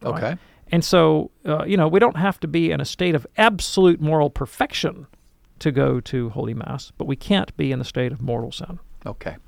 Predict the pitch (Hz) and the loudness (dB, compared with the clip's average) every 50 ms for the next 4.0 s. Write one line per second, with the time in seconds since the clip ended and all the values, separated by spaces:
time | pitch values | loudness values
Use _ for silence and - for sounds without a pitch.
0 | - - - - - - 165 175 147 131 - 170 170 - - - 147 143 131 - | -18 -18 -18 -8 4 6 6 6 6 4 2 2 2 2 0 0 2 2 0 0
1 | - 131 127 127 - - 143 147 131 - - 139 127 - - 143 131 123 - 131 | -4 -4 -4 -4 2 2 2 2 2 0 -2 -4 -2 -2 -2 0 -2 0 0 0
2 | 131 123 - - 127 - - 131 127 123 120 - 123 113 113 113 107 104 101 104 | -2 -2 -2 -4 -4 -2 -2 -2 -2 -2 -2 -2 -2 -2 0 0 -2 -2 -2 0
3 | 120 175 208 - 120 120 143 175 160 156 170 160 - 247 208 185 135 107 78 | 0 0 0 0 -2 -4 -2 0 -2 -2 -2 -2 -4 -4 -4 -4 -4 -6 -8